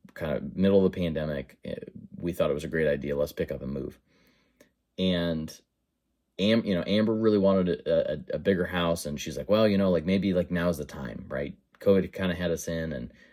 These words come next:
uh, we're thinking through all this different stuff, and, like, we just kinda want land, we want, we want more. And I was just super,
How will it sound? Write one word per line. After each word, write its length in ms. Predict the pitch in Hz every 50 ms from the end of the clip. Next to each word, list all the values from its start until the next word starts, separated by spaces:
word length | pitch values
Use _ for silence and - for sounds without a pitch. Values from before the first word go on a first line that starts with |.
| _ _ _ - -
uh, 100 | - -
we're 180 | - 85 78 -
thinking 260 | - 117 110 104 92
through 220 | - - 92 92
all 120 | 87 87 85
this 160 | 85 80 -
different 260 | - 85 - 80 76
stuff, 280 | - - - 76 76 -
and, 80 | -
like, 120 | - - -
we 100 | 78 82
just 200 | 80 101 95 -
kinda 180 | - 98 95
want 220 | 90 85 90 - -
land, 260 | - 85 85 85 82
we 60 | 80
want, 300 | 76 73 85 92 92 - _ -
we 140 | 90 92 87
want 260 | 87 92 98 95 82
more. 400 | 85 87 87 85 85 85 87 - - _ _ _ _ _ _ _ _ -
And 540 | 87 90 85 82 82 80 78 78 76 73 - - - _ _ _ _ _ _ _ _ _ _ -
I 80 | 98
was 180 | 98 95 95 92
just 300 | 92 95 87 - - -
super, 760 | - - 104 107 101 95 - 101 98 95 92 90 82 - -